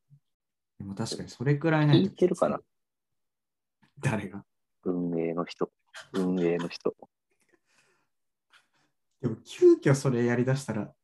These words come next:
Speaker 1: な-、なんか叩かれそうだけどね。<laughs> でもみんな思ってると思うけどね。
Speaker 2: じゃあ。
Speaker 1: いやー、まあそういうのも含めたあれなんじゃない？多分もう、バラエティ要素として。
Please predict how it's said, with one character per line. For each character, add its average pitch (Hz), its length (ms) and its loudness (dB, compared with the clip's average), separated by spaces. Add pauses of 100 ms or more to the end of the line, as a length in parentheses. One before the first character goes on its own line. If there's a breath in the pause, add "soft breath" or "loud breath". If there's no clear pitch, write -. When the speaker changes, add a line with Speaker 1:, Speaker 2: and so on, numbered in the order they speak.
(380)
Speaker 1:
な-、 110 240 -4
な 127 120 -4
ん 117 80 -6
か - 260 -10 (140)
叩 160 240 -2
か 170 80 0
れ 170 60 0
そ 170 120 -4
う 135 40 2
だ 110 80 -2
け 104 80 -10
ど 104 100 -10
ね。 117 220 -10 (280)
<laughs> - 1500 -20
で 139 80 6
も 120 80 4
み 151 200 6
ん 427 40 0
な 381 120 4
思 427 180 4
っ - 40 -18
て - 80 6
る 143 60 6
と 143 60 4
思 123 140 2
う 117 40 -2
け 113 100 -2
ど 104 80 -4
ね。 101 60 -4
Speaker 2:
じ 104 80 2
ゃ 104 80 6
あ。 - 160 -8 (1600 soft breath)
Speaker 1:
い 104 60 -20
や 104 80 -8
ー、 - 20 -6 (1800)
ま 95 200 -8
あ 82 40 -10
そ 117 320 -6
う 123 60 2
い 131 380 4
う 135 60 6
の 127 180 0
も 104 140 -2
含 - 280 -6
め 151 140 0
た 107 160 -4
あ 98 80 -2
れ 101 100 -2
な 110 140 -6
ん 113 80 -6
じ 98 80 -8
ゃ 90 40 -12
な 92 180 -12
い？ 127 80 -12
多 101 100 -14
分 92 300 -14
も 90 240 -14 (880)
う、 - 20 -16
バ 95 140 -8
ラ 92 160 -12
エ 90 80 -12
テ 95 180 -12
ィ 95 140 -4
要 101 240 -4
素 - 140 -14
と - 100 -20
し - 160 -20
て。 - 180 -16